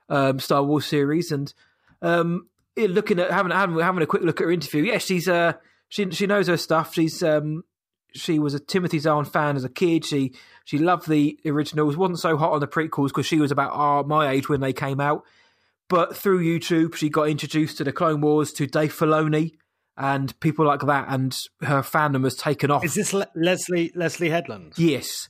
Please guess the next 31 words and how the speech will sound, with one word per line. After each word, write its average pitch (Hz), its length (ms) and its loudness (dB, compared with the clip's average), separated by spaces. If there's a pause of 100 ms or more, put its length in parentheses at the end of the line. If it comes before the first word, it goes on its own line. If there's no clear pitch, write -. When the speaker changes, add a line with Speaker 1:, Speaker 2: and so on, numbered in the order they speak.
Speaker 1:
So 143 460 0
Speaker 2:
Yeah, 110 100 -14 (140)
right. 240 400 0 (140)
Speaker 1:
I, 202 100 0
I 277 40 2
can, 277 180 -2
thing 311 240 -2
is, 240 100 2
I 254 80 4
Speaker 2:
Oh, 262 40 2
Speaker 1:
get, 220 100 2
Speaker 2:
that's - 160 2
cool. - 420 -4
Speaker 1:
I 226 160 2
completely 349 420 -2
get - 140 -2
what 208 60 -4
you're 208 120 2
saying 208 340 -2
as 143 120 -4
well. 165 320 2
That 156 260 -2 (800)
are 226 140 4
we 254 120 2
getting 208 280 -2
too 220 200 0
much 196 240 0
too 202 200 -2
soon? 190 500 2
And 165 120 0
my 180 300 2